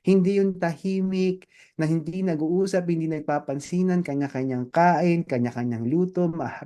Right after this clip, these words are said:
barahil, o wala ngang pagkain doon sa hapagkainan kung hindi kanya-kanya sa labas. Pagdating sa bahay, matutulog lang. Ang tahanan ay nagsisilbing kapahingahan ng isang individual kapag tayo ay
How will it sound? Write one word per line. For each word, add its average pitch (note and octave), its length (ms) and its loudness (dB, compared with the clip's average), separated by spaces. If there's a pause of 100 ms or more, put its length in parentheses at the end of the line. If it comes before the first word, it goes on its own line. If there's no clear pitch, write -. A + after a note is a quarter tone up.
barahil, D#3 480 2
o F3 200 2 (280)
wala D#3+ 360 2
ngang G3 240 -2
pagkain E3 720 -2
doon D#3 160 -4
sa C#3+ 240 -6
hapagkainan D#3 680 -2
kung D#3 200 -2
hindi D#3 120 0
kanya-kanya D#3 640 -2
sa D3+ 120 -2
labas. C#3+ 360 2
Pagdating C3+ 400 0
sa D3+ 160 -2
bahay, D#3 480 0 (240)
matutulog D#3 720 0
lang. D#3 240 -2 (280)
Ang F3+ 200 8
tahanan G3 800 2
ay E3 120 0
nagsisilbing D#3+ 1200 0 (800)
kapahingahan E3 880 0 (920)
ng D3 160 4
isang D#3 240 0
individual B2+ 680 2
kapag D3+ 600 -2
tayo C3+ 520 2
ay F3 320 -2